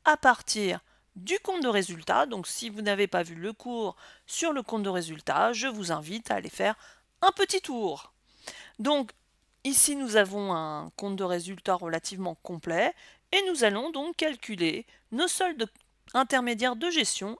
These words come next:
à partir de celui-ci. Alors, le premier solde intermédiaire de gestion, donc indicateur, c'est la marge commerciale. Donc, la marge commerciale, nous la retrouvons dans les entreprises commerciales.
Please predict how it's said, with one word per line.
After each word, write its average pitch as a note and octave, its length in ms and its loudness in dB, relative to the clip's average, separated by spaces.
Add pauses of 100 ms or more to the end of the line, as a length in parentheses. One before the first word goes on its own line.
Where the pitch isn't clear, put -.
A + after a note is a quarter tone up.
(100)
à D#4 120 6
partir A#3 480 2
de D4 100 -2
celui-ci. G3 540 -6 (600)
Alors, F3+ 180 2
le C#4+ 160 6
premier D#4+ 440 2
solde A3 260 0
intermédiaire E3+ 600 -2
de D#3 100 -10
gestion, B3 420 -4
donc G#3 140 -4 (540)
indicateur, C4 1080 4 (320)
c'est - 380 4 (140)
la A#3 160 6
marge C#4 460 0 (100)
commerciale. C4+ 680 2 (280)
Donc, E3 120 -14
la F#3+ 100 4
marge G#3 300 4
commerciale, F#3+ 680 -2
nous D#4 180 0
la A3+ 140 2
retrouvons G3 560 -6
dans C4+ 140 4
les G3+ 180 -2
entreprises F#3+ 560 -4
commerciales. A3+ 680 0